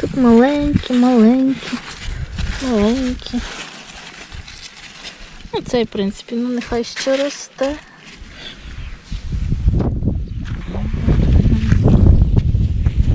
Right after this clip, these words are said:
Пішла я брати, куди оце зібрати.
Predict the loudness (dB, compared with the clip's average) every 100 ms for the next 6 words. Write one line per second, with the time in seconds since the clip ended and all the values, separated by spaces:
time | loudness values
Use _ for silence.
0 | 2 2 4 4 2 2 2 0 0 0
1 | 2 0 -2 -2 -2 -2 -2 2 4 6
2 | 6 4 4 4 0 -6 4 6 6 4
3 | 2 4 6 6 4